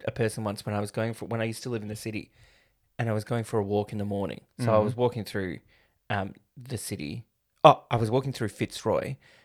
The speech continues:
Speaker 1: at six A M on a Monday morning.
Speaker 2: Oh, dear.
Speaker 1: And there was people like, "Can I borrow your phone?" I'm like, "Sorry, oh, I don't have one." Like, "What do you listen to?" I'm like,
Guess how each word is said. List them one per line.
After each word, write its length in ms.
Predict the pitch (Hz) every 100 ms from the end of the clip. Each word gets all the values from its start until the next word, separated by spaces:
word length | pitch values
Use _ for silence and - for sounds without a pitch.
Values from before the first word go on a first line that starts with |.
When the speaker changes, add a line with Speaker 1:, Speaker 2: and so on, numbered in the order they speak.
| _
Speaker 1:
at 140 | 113 -
six 300 | - 110 110
A 40 |
M 160 | 104 98
on 60 |
a 40 | 98
Monday 280 | 98 95 95
morning. 340 | 95 87 58
Speaker 2:
Oh, 240 | 110 110 104
dear. 320 | 101 104 113 - _ _ 127
Speaker 1:
And 120 | 117
there 80 | 110
was 100 | -
people 240 | 120 110
like, 180 | 104 117
"Can 120 | 175 147
I 100 | 170
borrow 220 | 156 127
your 100 | 113
phone?" 340 | - 135 131 117
I'm 60 |
like, 160 | 120 -
"Sorry, 520 | - 180 190 240 - 165 -
oh, 220 | 156 131 131
I 100 | 120
don't 200 | 135 127
have 240 | 123 -
one." 280 | 127 127 139 -
Like, 180 | 143 -
"What 100 | 170
do 60 | 226
you 60 |
listen 180 | 175 214
to?" 120 | 180 135
I'm 60 |
like, 180 | 135